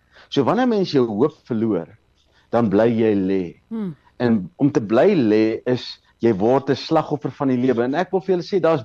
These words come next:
Speaker 1: baie mense wat lê. Baie mense wat lê. Hulle lê onder die gewig van die val wat hulle geval het en hulle kan nooit weer opstaan nie. En hulle is bitter en hulle wys vinger en hulle, eh, accuse die res van die wêreld en hulle is,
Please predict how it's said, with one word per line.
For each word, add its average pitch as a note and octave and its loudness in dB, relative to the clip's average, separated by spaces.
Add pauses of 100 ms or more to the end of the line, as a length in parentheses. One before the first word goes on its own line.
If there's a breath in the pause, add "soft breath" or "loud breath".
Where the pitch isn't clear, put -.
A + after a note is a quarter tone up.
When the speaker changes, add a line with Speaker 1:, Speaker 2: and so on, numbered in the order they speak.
Speaker 1:
baie F#3+ 0
mense F2+ -8 (600)
wat A#2 0
lê. G2+ 2 (640)
Baie A#3 0
mense C#3 0
wat G#2 -2 (260)
lê. G2+ 2
Hulle A2 0
lê D#3+ 2 (400 soft breath)
onder F#3+ 0
die D3+ -4
gewig A#2+ -4
van C3 -4
die A2+ -10
val F3 2
wat D3 0
hulle C3 -6
geval B2+ -2
het B2 0 (340 soft breath)
en A#2+ 0
hulle B2+ 2
kan C3 0
nooit C3+ 0
weer D#3 0
opstaan C3 -4
nie. A#2 -2
En A#2+ -4
hulle A#2 -2
is G#2+ -6
bitter E3 -2 (340 soft breath)
en C3 0
hulle A#2+ 2
wys A#2 0
vinger D#3+ -2 (380 soft breath)
en C3 -2
hulle, B2+ 2
eh, B2+ -8
accuse F#3 -2
die F3+ 0
res D#3 0
van E3 -6
die D3 -2
wêreld C#3+ -2
en C3 -4
hulle C3+ -2
is, - -14